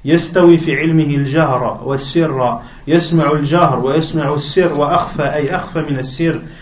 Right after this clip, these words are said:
لا يخفى عليه شيء سبحانه وتعالى. Et il connaît, et si tu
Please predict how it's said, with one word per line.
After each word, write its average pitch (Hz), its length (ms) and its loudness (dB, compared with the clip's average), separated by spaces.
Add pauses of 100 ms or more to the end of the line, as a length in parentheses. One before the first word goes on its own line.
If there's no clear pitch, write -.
(180)
لا 160 160 2
يخفى 151 420 0
عليه 131 680 -2
شيء 135 580 -4 (280)
سبحانه 135 580 -4
وتعالى. 113 760 -2 (1700)
Et 180 120 6
il 180 120 6
connaît, 196 480 6 (680)
et 151 80 -4
si 208 220 -4
tu 190 400 -2